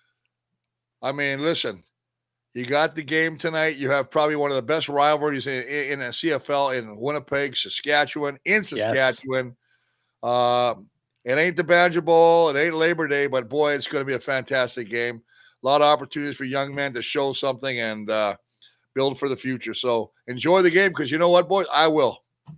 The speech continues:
Speaker 2: Yeah, I will too. And, uh, we're still working on the graphics for Game Day with Chris Walby, but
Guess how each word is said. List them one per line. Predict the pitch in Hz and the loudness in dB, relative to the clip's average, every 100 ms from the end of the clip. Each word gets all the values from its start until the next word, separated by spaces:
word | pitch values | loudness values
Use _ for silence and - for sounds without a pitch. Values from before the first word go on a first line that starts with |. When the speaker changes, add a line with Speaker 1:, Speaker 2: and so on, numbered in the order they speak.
| _ _ _ _ _ - | _ _ _ _ _ 2
Speaker 2:
Yeah, | 131 113 - | 4 4 4
I | 156 | 8
will | 160 151 | 8 6
too. | 160 127 - | 6 4 4
And, | 165 147 151 | 4 6 8
uh, | 147 147 - | 8 6 2
we're | 196 160 | -2 2
still | - - 294 | 2 6 8
working | 262 262 262 240 | 8 8 6 8
on | 220 | 8
the | 196 | 8
graphics | 160 196 208 - 165 - - | 8 10 8 6 2 2 0
for | 180 170 165 | 6 8 6
Game | 170 165 170 170 | 4 4 4 6
Day | 165 165 | 6 6
with | 156 160 - | 6 2 0
Chris | 165 147 - | 0 0 4
Walby, | 147 143 147 | 6 8 6
but | 143 143 | 6 4